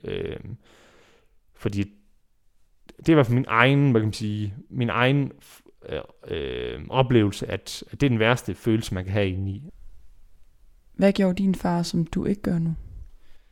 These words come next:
Speaker 1: Jamen, man kan sige, at han først og fremmest, øh, han var ustabil.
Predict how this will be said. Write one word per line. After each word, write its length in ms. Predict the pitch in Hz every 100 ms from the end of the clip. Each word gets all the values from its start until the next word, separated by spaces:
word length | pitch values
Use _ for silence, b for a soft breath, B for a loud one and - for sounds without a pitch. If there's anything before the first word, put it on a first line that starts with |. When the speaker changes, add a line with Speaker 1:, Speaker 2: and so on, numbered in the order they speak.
| b b b b b b b _ _ - _ -
Speaker 1:
Jamen, 280 | 92 85 82
man 100 | 87
kan 100 | 92
sige, 200 | 110 98
at 80 |
han 300 | - 101 104 - - _ _ _ _ _ _ _ _ _ _ _ _ _ _ _ _ _ _ _ _ _
først 280 | - 143 143
og 60 | 135
fremmest, 500 | 139 131 101 - - _
øh, 500 | 113 90 80 78 -
han 180 | - 117
var 280 | 101 87 -
ustabil. 560 | 170 160 107 101 92